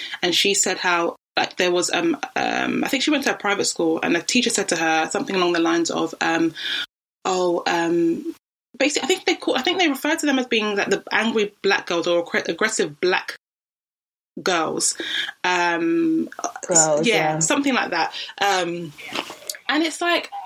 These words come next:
Speaker 1: I don't think, I don't, I don't think people in, I, I'm not even, I don't even, it's really hard to kind of, like, to, to wrestle that,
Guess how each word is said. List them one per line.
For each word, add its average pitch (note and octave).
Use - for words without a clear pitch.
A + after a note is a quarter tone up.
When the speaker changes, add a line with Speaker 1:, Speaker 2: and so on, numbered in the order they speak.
Speaker 1:
I -
don't G4+
think, F4
I D4+
don't, E4+
I C#4+
don't D#4
think C#4+
people C#4
in, G3+
I, -
I'm C4+
not D#4+
even, A#3
I A3+
don't E4
even, B3+
it's C#4+
really F4+
hard C#4+
to A#3
kind G3
of, F3+
like, F#3
to, E3+
to F#3
wrestle F#3
that, F3